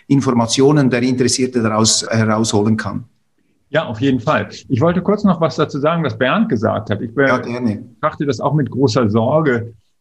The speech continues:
Speaker 2: wie diese Spaltung funktioniert und dass sie auch eigentlich diejenigen Kräfte, die an einer Transformation, einer sozial-ökologischen Transformation interessiert sind, unglaublich spaltet und lähmt.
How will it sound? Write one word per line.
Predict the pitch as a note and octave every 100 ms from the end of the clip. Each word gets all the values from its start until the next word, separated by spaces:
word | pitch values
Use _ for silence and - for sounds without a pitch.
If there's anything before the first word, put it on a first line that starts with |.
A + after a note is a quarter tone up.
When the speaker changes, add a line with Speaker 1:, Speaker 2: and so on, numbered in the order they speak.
| _ -
Speaker 2:
wie | C3
diese | B2 B2 B2 A#2+ A#2 A2+
Spaltung | - A#2 D3+ D3 A#2 G2 G2 _ _ -
funktioniert | A#2+ A2 G#2 F#2+ F2+ E2+ E2+ - -
und | G2+ G2 G2 - A2+
dass | A2+ A2
sie | C#3 B2+
auch | A2+ A#2+ A#2+ -
eigentlich | - A#2+ C#3 A2+
diejenigen | C3+ C3+ C#3+ C3+ C3
Kräfte, | A#2+ - C3 - C3
die | A#2 A#2+
an | A2+ A#2
einer | A2+ A2+
Transformation, | A2 A#2 A2+ B2 A2+ G#2+ A2 C3+ C3+
einer | A#2+ A#2
sozial-ökologischen | A2 A2 A#2+ B2 A#2 A#2 A#2 A2 A2+
Transformation | G#2+ A2 A2 A2 G#2+ - A#2 A#2+ A2+ _ _
interessiert | - A2+ A2 - B2+ A#2+
sind, | A#2+ A2+ A2+
unglaublich | B2+ C3+ G#2 G#2+ G#2
spaltet | G#2+ G#2+ G#2+ G2+
und | F#2+
lähmt. | F#2 F2+ F2 E2+